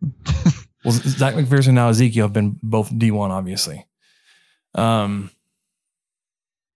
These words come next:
Speaker 2: that's what I have for football. Michael, do you have anything else you wanna add before we get to what we learned?
Speaker 1: No, I'm anxious to get to what we learned 'cause you teased about this pizza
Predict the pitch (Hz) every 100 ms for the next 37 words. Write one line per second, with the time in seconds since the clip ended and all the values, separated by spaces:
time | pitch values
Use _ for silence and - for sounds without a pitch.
0 | _ _ _ _ _ _ _ _ _ -
1 | 147 - 160 151 143 135 113 120 - -
2 | - - 110 107 117 110 110 110 107 110
3 | 107 107 110 107 110 107 - 110 113 113
4 | 113 - 110 104 120 131 - _ _ _
5 | _ - 139 127 165 143 - - 147 139
6 | 117 131 143 - 156 - 139 - 131 101
7 | 117 117 120 123 113 110 - 113 120 -
8 | 117 113 110 - - - 123 - 143